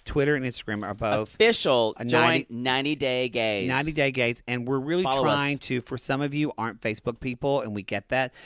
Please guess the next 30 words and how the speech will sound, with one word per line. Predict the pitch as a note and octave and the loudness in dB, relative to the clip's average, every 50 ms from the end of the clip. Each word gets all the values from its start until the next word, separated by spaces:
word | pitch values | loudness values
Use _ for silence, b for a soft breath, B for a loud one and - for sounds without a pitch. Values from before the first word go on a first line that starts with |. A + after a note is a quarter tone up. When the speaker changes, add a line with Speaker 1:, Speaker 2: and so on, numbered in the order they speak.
| B B B | B B B
Speaker 1:
So | - - - D3 | -6 0 2 2
I'm | C#3 C#3 C#3+ | 2 2 2
really | D3+ D3+ D#3+ E3 | 0 0 0 -2
trying | - - D3+ C#3+ C#3+ C#3 C#3 C3 | -2 -4 -4 -2 0 -2 -2 -4
to, | - - C3+ B2 A#2 A2 - - | -4 -4 -2 -2 -2 -2 -2 -2
um, | G#2+ G#2+ G#2 G2 F#2+ F2+ F2 F#2 - B B B B B B B B B B _ | 0 0 2 0 0 -2 -4 -8 -12 B B B B B B B B B B _
start | - - - - - D#3+ D3 D3 D3 D3 | -18 -18 -16 -2 2 4 6 6 6 4
a | C3+ - C#3+ C#3+ C#3 C#3 C#3 C3 - - | 2 0 0 0 0 0 -2 -4 -2 -2
conversation, | C3+ B2 B2+ A#2+ - - - C3+ C3+ C3 C3 C3 C3 C3 B2+ B B B B B _ - | 0 0 0 0 -2 -2 0 0 0 0 -2 -4 -6 -8 -10 B B B B B _ -4
uh, | A#2+ A#2+ A#2 A2+ G#2+ G2+ G2 F#2 F2 D2+ - - _ _ _ _ | -2 -2 0 0 -2 -2 -2 -4 -4 -4 -6 -8 _ _ _ _
uh, | - A2 G#2+ B2+ - - - - | -2 -2 -2 -4 -10 -14 -6 -2
in, | C3 C3+ C3+ C3 C3+ C#3 C#3 C#3 - - _ - | 0 0 2 2 0 -2 -2 -4 -6 -8 _ -6
uh, | A2 A#2 A2+ A2 G#2+ | -2 0 0 0 0
the | G#2+ A2 | -2 -2
Instagram. | A#2 A#2 - - A2 G2+ G2 F#2 F2+ | -4 -4 -6 -6 -4 -4 -4 -4 -6
So | - - C3 B2 A2+ F#2+ | -4 -2 0 0 0 0
if | D#2+ G#2+ - - - | -2 -6 -8 -8 -8
you | D3 E3 F3+ F#3+ G3+ G3+ G3 | -4 -2 -2 0 0 0 0
are | C#3 C#3+ | 0 -2
some | C3 - E3+ D3+ | -2 -2 -2 0
of | D3+ | 0
those | D3 C#3 - | 0 -2 -2
people | - D3+ C#3+ C3+ - D#3 C#3+ C#3 | -4 -6 -8 -4 -2 0 0 0
that | C3+ B2+ A2+ D#2+ | 2 0 -2 -2
wanna | G#2 A#2 B2 B2+ B2+ | -2 -4 -4 -4 -4
start, | - - - A#2+ G2+ - - | -6 -4 -4 -4 -4 -2 -4
like, | A#2 A2+ A2 - | -6 -6 -4 -6
you | B2+ C3 | -8 -6
wanna | C3 C3+ C3 C3 C3+ | -4 -4 -2 -4 -4
do, | C3+ C#3+ D3 D3 D3 D3 C#3+ C#3 C#3 | -4 -2 -2 -2 0 -2 -2 -4 -6